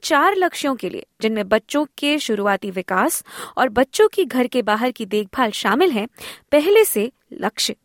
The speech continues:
खराब हुए हैं। Minister for Indigenous Australians लिंडा बर्नी का कहना है कि नए कमिश्नर समुदाय और प्रादेशिक कमिश्नरों के साथ काम करेंगे ताकि प्रथम राष्ट्र बच्चों के लिए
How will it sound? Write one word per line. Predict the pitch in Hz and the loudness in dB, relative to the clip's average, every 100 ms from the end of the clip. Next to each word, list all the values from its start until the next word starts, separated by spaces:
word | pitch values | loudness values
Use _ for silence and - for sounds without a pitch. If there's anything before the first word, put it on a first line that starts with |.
| - | -12
खराब | - 208 202 302 | -2 0 2 2
हुए | 302 214 | 2 2
हैं। | 196 - _ _ - 440 339 | 0 -4 _ _ -14 -14 -8
Minister | 226 277 349 - 381 392 - - | -2 0 0 2 2 2 -6 -2
for | 269 277 - - | 2 2 0 -2
Indigenous | 226 220 214 226 233 - 208 | -2 -2 -2 0 -2 -2 -6
Australians | - 220 208 262 349 - | -4 -2 0 0 -4 -8
लिंडा | 208 196 190 | -4 -2 -2
बर्नी | 185 196 202 | -2 -2 -2
का | 190 | -4
कहना | 190 185 196 220 | -4 -4 -2 0
है | 247 320 349 - - | 2 2 -2 -12 -12
कि | - | -4
नए | 285 269 330 | 0 4 2
कमिश्नर | 403 302 285 294 - 302 311 | 4 0 0 -2 -2 -2 -2
समुदाय | - 220 214 208 233 | -2 -2 0 0 2
और | 277 202 208 | 0 0 -2
प्रादेशिक | - 196 196 226 277 - | 0 -2 0 -2 -4 -4
कमिश्नरों | 185 208 - 254 277 | -4 -4 -4 -2 -2
के | 277 196 | -4 -8
साथ | - 254 247 - - - - | -6 -2 -2 -4 -20 -14 -2
काम | 190 214 | 0 2
करेंगे | 254 277 302 415 _ - | 2 2 0 -2 _ -2
ताकि | 254 262 | -2 -2
प्रथम | 320 285 311 453 | -2 0 2 2
राष्ट्र | 311 294 - | 2 0 0
बच्चों | 208 202 - 370 | 0 0 0 -2
के | 262 | -2
लिए | 185 | -8